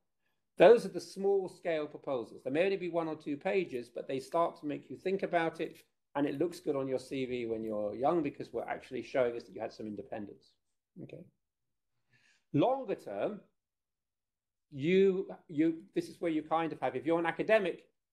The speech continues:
you're gonna fail, but you have to have a feeling of what you want to do. You can't, you, you know, you don't change direction every, every year and say, Well, this year I'm gonna do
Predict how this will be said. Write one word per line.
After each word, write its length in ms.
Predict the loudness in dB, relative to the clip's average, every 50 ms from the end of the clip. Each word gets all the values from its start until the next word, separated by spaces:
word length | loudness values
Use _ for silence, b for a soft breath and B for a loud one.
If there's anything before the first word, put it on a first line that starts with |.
| _ _ _ _
you're 120 | 0 4
gonna 180 | 4 6 4 4
fail, 420 | 2 2 2 4 4 2 2 -2 -4
but 160 | -10 -8 -6
you 80 | -8 -2
have 240 | -2 -2 -2 -2
to 80 | -10 -8 -2
have 160 | -2 -2 -2
a 60 | -2 -6
feeling 320 | -4 -2 -2 -2 -2 -4
of 80 | -2 2
what 220 | 2 0 2 0
you 80 | -4 0
want 260 | 0 0 -2 -2 -10
to 60 | -16
do. 200 | -8 -8 -8 -8 -8 -10
You 120 | -10 -10
can't, 280 | 6 8 8 8 8 4 -4 -10
you, 160 | -8 -8 -8 -6
you 80 | -6 -6
know, 80 | -6 -6
you 100 | -6 -4
don't 180 | -4 -4 -4
change 280 | 0 2 2 2 2 2
direction 440 | 2 2 2 2 -2 -2 -6 -10 -8
every, 320 | -8 -6 -6 -6 -6 -6 -10
every 260 | -10 -8 -8 -8 -8 -10 -16 _ _ _ _ _
year 320 | 4 6 8 8 8 6 4
and 120 | -2 -4
say, 160 | -2 -2 0
Well, 140 | 0 0 2
this 160 | 2 2 2
year 100 | 4 4
I'm 120 | 4 4 4
gonna 160 | -2 -4 -4
do 180 | -6 -6 -8